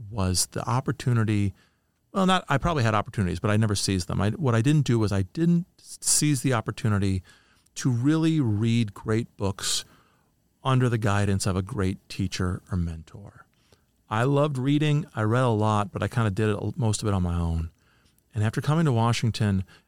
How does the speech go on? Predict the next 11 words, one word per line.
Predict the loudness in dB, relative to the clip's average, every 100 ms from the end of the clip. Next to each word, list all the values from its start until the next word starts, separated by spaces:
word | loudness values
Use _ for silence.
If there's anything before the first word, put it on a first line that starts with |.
| _
and | 0 2
meeting | 2 2 0
friends | 0 0 2 4 2 0
who | -2
were | 0 0
students | 0 0 0 0 0
of | 0 -2
Harvey | -2 -4 0
Mansfield | -2 0 -4 -4 -10 -10
at | -14
Harvard, | -6 -4 -4 -4 -6 -8